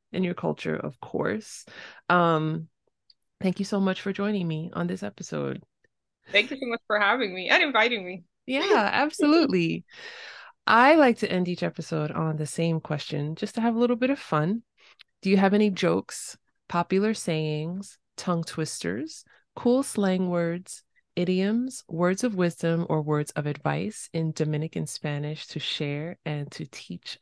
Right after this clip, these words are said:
Speaker 1: us?
Speaker 2: Uh, yeah, I actually have one that I had shared, oh, a couple weeks ago. Like, this Dominican phrase called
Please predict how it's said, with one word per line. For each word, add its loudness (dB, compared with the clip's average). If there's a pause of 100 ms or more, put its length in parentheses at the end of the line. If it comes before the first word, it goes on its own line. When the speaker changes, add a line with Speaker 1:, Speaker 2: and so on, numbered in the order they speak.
Speaker 1:
us? -16 (840)
Speaker 2:
Uh, 10
yeah, 4
I 4
actually 0 (1080)
have 0
one -2
that -4
I -2
had -10
shared, -4
oh, -8 (100)
a -12
couple -8
weeks -8
ago. -8 (220)
Like, -2
this -4
Dominican -2
phrase 0
called 0